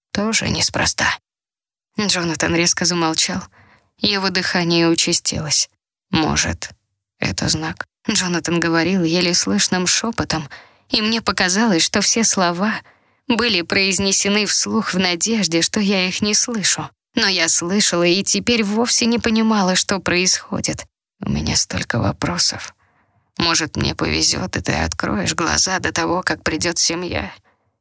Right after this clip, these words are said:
и я смогу поговорить с тобой. Может, хотя бы голос подать? Ведь я могу сказать что-то. Ну, конечно.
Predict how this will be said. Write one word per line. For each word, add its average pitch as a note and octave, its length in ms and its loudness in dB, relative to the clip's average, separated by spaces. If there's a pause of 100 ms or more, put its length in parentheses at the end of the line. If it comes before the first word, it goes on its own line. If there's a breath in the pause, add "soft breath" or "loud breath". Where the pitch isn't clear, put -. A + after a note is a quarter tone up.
(120)
и F#3 80 -2
я D#3+ 300 -2
смогу C#3+ 400 -2
поговорить - 580 -2
с - 100 0
тобой. - 440 -6 (300)
Может, F3 380 -2
хотя - 300 -2
бы F#3+ 140 -4
голос A#3 340 -2
подать? - 420 -2 (140)
Ведь C4+ 220 2
я B3 80 2
могу B3 280 2
сказать F3+ 400 0
что-то. - 340 0 (580 soft breath)
Ну, A3+ 100 2
конечно. F#3 540 0